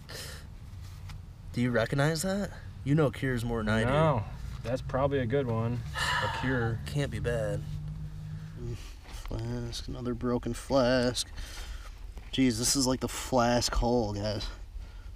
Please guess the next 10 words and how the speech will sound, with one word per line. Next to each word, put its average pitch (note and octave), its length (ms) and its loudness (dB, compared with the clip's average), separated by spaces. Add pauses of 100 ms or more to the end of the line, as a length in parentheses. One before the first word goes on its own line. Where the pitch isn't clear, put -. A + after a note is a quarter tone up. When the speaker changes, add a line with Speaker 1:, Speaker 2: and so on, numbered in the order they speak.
(240)
Speaker 1:
There's C3+ 160 -2
a C3 40 -2
bottle A2 320 2
there. B2+ 340 2 (580)
Another B2 280 0
bro-, B2+ 320 0 (220)
<laughs> - 240 -6
another A#2 180 0
broken A#2 380 0
flask. A#2+ 580 -4